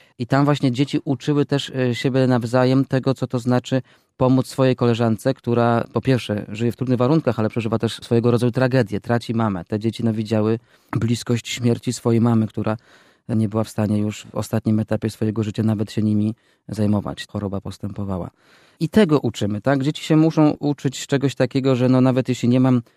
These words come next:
jakiegoś wyjątkowego prezentu, by ofiarować, czasami to jest po prostu podzielenie się kanapką, ale dosłownie podzielenie się, ty gryza i ja gryza. No, przepraszam za kolokwializm tutaj i słownictwo, ale tak to jest.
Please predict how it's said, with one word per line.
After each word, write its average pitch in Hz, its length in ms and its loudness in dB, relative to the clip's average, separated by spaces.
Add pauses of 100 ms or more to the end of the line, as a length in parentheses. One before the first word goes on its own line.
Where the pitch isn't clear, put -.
(160)
jakiegoś 113 260 0
wyjątkowego 117 540 2
prezentu, 117 420 -2
by 113 140 0
ofiarować, 113 640 -2
czasami 120 420 -2
to 120 120 -4
jest 123 220 -2
po 117 100 -8
prostu 117 260 -12
podzielenie 120 440 -2
się 127 100 -8
kanapką, 165 460 2
ale 107 100 0
dosłownie 127 440 0
podzielenie 117 500 -2
się, 104 280 -10
ty 123 100 -4
gryza 117 340 0
i 131 120 -6
ja 160 160 -4
gryza. 98 360 -8
No, 98 200 -6
przepraszam 113 520 -4
za 104 140 -4 (360)
kolokwializm 107 600 -2
tutaj 110 520 -2
i 104 60 -6
słownictwo, 104 560 -2
ale 123 120 4
tak 120 200 -2
to 131 240 -2 (100)
jest. 156 420 -2